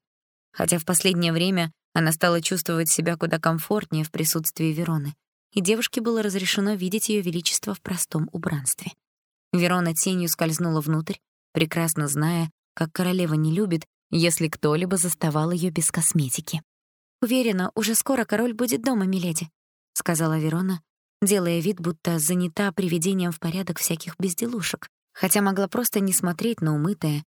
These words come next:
без следов пудры и румян, лицо своей королевы. «Но до тех пор, возможно, вам с Белоснежкой стоит немного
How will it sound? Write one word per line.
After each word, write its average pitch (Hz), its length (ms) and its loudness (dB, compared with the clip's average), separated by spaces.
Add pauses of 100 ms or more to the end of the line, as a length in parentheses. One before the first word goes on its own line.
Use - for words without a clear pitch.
(120)
без 180 200 2
следов 160 380 0
пудры 165 320 -2
и 156 40 -2
румян, 160 420 0 (280)
лицо 175 340 0
своей 156 380 0
королевы. 156 560 -4 (800)
«Но 254 220 4
до 233 100 2
тех - 180 -2
пор, 285 160 2
возможно, 214 440 0
вам 214 160 2
с 196 100 -2
Белоснежкой 208 580 0
стоит 214 260 -2
немного 208 380 0